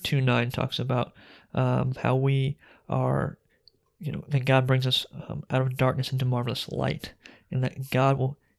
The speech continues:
do that work in us and carry us forward. Um, and it's a blessing that, that we can rest in that. But again, that starts, there has to be some, some confidence that's, to use the paradigm, head, heart, and hands. A lot of this does kind of seep into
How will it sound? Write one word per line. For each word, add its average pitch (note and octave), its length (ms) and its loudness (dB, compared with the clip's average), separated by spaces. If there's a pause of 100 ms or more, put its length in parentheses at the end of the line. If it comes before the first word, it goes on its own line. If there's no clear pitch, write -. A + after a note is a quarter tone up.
(140)
do C#3 220 6
that C3+ 220 4
work B2+ 340 -4 (280)
in C3 160 2
us B2+ 380 0
and C3 180 0
carry C3 300 2
us B2+ 120 0
forward. - 440 -2 (360)
Um, B2+ 380 0 (560)
and D#3 60 8
it's C#3 100 6
a C#3 60 6
blessing C3 680 4
that, B2+ 240 0
that C3+ 120 0
we C#3 160 4
can B2 360 -2
rest C3 520 2
in A#2+ 160 0
that. C3 220 -2 (320)
But D#3 80 6
again, E3 160 8
that C3 140 6
starts, - 420 6 (460)
there D#3+ 120 6
has D#3+ 140 6
to - 60 -2
be D#3+ 80 8
some, C3+ 320 2
some - 240 -10
confidence C#3+ 520 2
that's, - 240 -8 (520)
to C#3+ 100 2
use C#3 140 4
the C3 60 2
paradigm, C3 340 2
head, C3+ 180 4
heart, B2+ 420 0
and C3 100 -2
hands. C3 460 0 (360)
A - 60 -4
lot C#3 100 4
of D#3 60 6
this C#3+ 120 2
does C#3 220 4
kind C3+ 180 0
of B2+ 160 -2
seep - 360 -2
into C3+ 360 2